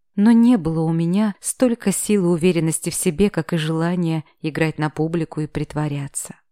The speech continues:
Я стояла внизу и смотрела в окно,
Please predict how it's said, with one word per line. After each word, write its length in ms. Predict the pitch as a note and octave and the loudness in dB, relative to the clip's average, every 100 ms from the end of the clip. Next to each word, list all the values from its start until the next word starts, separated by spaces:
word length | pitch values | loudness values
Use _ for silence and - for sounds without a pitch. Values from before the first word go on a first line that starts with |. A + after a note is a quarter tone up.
| _ | _
Я 180 | F3+ G3+ | -2 -2
стояла 400 | A3 G#3 G#3 G#3 | 0 0 2 2
внизу 540 | G3+ G3+ F3+ G#3 B3+ - _ _ | 2 2 4 2 0 -2 _ _
и 80 | G3 | -4
смотрела 520 | - F#3+ F#3+ G#3 G3+ | 2 2 4 2 2
в 80 | F#3+ | 0
окно, 540 | F#3+ F#3+ E3+ C#3 C#3+ | 0 0 0 -2 -8